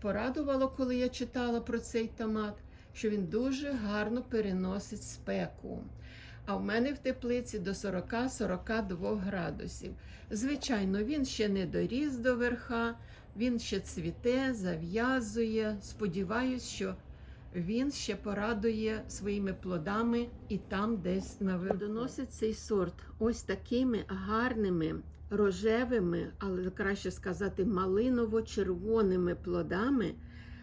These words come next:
масою двісті п'ятдесят-чотириста п'ятдесят грамів.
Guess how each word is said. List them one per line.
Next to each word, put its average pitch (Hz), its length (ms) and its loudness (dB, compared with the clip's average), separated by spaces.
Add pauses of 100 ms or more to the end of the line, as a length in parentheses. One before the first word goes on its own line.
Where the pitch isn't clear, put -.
(160)
масою 226 600 2
двісті 190 440 0
п'ятдесят-чотириста 220 1400 0
п'ятдесят 180 680 -2
грамів. 170 600 0